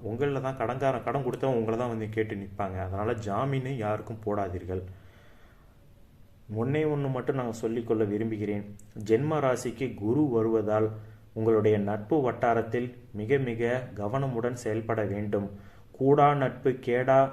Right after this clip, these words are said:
கேடு விளைவிக்கும்" என்ற பழமொழியின் காரணமாக, ஆ, அந்நியர்களிடம் புதிதாக வரும் நட்புகளை தொடர வேண்டாம் என்று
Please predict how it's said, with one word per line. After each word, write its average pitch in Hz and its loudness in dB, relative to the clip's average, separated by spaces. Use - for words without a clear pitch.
கேடு 135 2
விளைவிக்கும்" 117 -2
என்ற 104 -4
பழமொழியின் 117 0
காரணமாக, 107 -2
ஆ, 90 -4
அந்நியர்களிடம் 131 2
புதிதாக 131 0
வரும் 117 2
நட்புகளை 117 0
தொடர 123 4
வேண்டாம் 113 0
என்று 139 -2